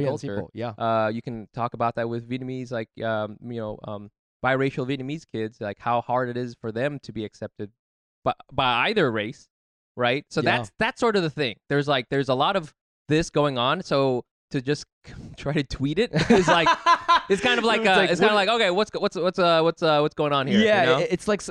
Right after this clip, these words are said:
Speaker 1: like, people are waiting in line for the new iPhone, and he just, like,
Speaker 2: <laughs>
Speaker 1: goes
Speaker 2: Right.
Speaker 1: up to the front, and it's like, "What the fuck are
Speaker 2: "No,
Speaker 1: you?"
Speaker 2: I, uh, I actually ha-, I, I, I am, uh, an iPhone." Um,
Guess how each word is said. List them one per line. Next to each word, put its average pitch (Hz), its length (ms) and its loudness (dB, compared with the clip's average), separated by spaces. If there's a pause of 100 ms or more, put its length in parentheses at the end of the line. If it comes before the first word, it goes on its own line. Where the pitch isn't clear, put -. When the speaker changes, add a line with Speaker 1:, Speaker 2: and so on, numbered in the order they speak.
Speaker 1:
like, 165 160 0 (220)
people 185 220 0
are 170 60 4
waiting 156 260 4
in 143 80 0
line 131 200 0
for 139 40 -8
the 131 60 -4
new 123 140 -2
iPhone, 110 380 -6
and 101 100 -10
he 120 100 -8
just, - 260 -10
like, 107 240 -8
Speaker 2:
<laughs> 196 160 4
Speaker 1:
goes 143 40 0 (100)
Speaker 2:
Right. - 100 4
Speaker 1:
up 143 140 -2
to 175 80 2
the 147 80 0
front, 135 380 -2
and 123 80 -6
it's 139 80 -8
like, 135 140 -6
"What 160 200 -2
the 220 100 -2
fuck - 380 -4
are 190 40 2
Speaker 2:
"No, 180 100 2
Speaker 1:
you?" 170 160 6
Speaker 2:
I, 180 280 4
uh, 175 100 -4
I 190 160 -4
actually 220 320 -6
ha-, 196 260 -8
I, 175 160 -2
I, 185 240 -6
I 165 180 -6
am, 165 320 -6
uh, 156 320 -8
an 147 140 -12
iPhone." 135 420 -8
Um, 143 60 -12